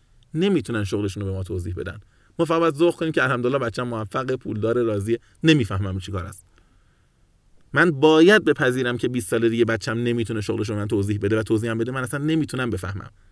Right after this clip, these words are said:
کسی که اینو نفهمه قطعاً خیلی چیزای دیگه هم نمی‌فهمه. خب در این شرایط من رو چی سرمایه گذاری کنم؟ رو رشتهٔ تحصیلی؟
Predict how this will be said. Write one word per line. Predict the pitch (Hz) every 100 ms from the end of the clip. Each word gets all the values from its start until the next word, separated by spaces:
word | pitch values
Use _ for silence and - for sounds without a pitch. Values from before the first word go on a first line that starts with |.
| - - -
کسی | 196 180
که | 170
اینو | 180 156
نفهمه | 139 139 139 151 170
قطعاً | 151 139 - 147 147 - _ _ _ _ _ _ _ -
خیلی | - 127
چیزای | 98 95
دیگه | 101 90
هم | 98 95
نمی‌فهمه. | 87 90 - 95 - _ _ _ _ _ _ _ _ _ _ _ _ _
خب | 131
در | 123 135 -
این | 135
شرایط | - 123 120 123 131 147 - - _ _ _
من | 147 156
رو | 127
چی | 156
سرمایه | 147 110 101 95
گذاری | 95 95 92
کنم؟ | 95
رو | 120 117
رشتهٔ | 107 139
تحصیلی؟ | 127 113 104 104 101 107